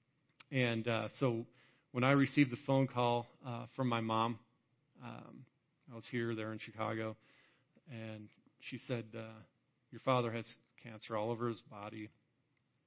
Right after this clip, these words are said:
and, uh, you know, you should, <laughs> you should probably come home." So I did. Um, left work, got a plane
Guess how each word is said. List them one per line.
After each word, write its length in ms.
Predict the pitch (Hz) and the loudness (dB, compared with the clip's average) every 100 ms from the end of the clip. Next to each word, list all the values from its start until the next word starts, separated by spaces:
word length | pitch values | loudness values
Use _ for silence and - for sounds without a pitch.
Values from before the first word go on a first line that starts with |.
| _ _ - - 95 120 | _ _ -20 -20 -20 -18
and, 280 | 113 113 117 | -18 -16 -14
uh, 120 | 123 - _ _ _ _ _ _ _ _ _ _ _ _ _ _ _ _ _ _ _ _ _ _ _ _ _ _ _ | -16 -20 _ _ _ _ _ _ _ _ _ _ _ _ _ _ _ _ _ _ _ _ _ _ _ _ _ _ _
you 140 | 156 123 | 0 0
know, 140 | 113 - _ - - - _ - | -2 -10 _ -20 -20 -20 _ -10
you 120 | 127 | -6
should, 200 | - 113 _ _ _ | -6 -8 _ _ _
<laughs> 260 | - - | -12 -10
you 60 | 139 | -10
should 160 | - - | -10 -8
probably 200 | 117 110 | -8 -8
come 140 | 113 - | -14 -16
home." 140 | 107 - - | -20 -20 -8
So 80 | 123 | -4
I 60 | 113 | -2
did. 280 | 113 113 113 _ - - _ _ _ _ _ | -4 -6 -10 _ -20 -20 _ _ _ _ _
Um, 440 | 131 120 113 113 113 _ _ _ _ _ _ _ _ _ _ _ - | -2 0 0 -2 -8 _ _ _ _ _ _ _ _ _ _ _ -2
left 260 | 127 - | 0 0
work, 260 | 123 120 113 - _ - | 0 0 -2 -10 _ -6
got 120 | 117 | -6
a 40 | |
plane 300 | - 123 117 | -2 -2 -2